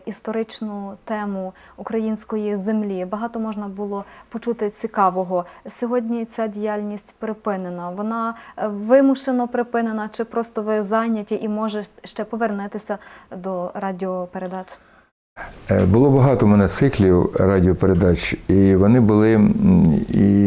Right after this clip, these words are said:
Speaker 2: на Першому національному, і на Радіо Культура. Е,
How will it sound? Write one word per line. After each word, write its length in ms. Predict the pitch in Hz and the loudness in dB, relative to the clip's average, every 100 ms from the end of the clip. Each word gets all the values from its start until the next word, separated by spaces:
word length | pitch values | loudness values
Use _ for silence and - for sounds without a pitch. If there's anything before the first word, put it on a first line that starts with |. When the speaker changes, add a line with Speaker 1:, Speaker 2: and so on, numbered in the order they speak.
| 98 98 | 6 4
Speaker 2:
на 120 | 98 92 | 4 4
Першому 400 | 127 127 110 107 | 2 2 4 6
національному, 800 | 101 - 101 101 92 92 90 87 | 4 4 4 6 6 6 6 4
і 160 | 92 | 4
на 160 | 92 95 | 4 4
Радіо 400 | 92 87 90 87 | 4 4 4 2
Культура. 720 | - 87 82 123 131 117 107 - - - - - - - - - - | 2 0 4 4 4 4 0 -4 -12 -12 -12 -12 -12 -14 -14 -16 0
Е, 480 | 101 95 95 95 95 | 2 4 4 4 2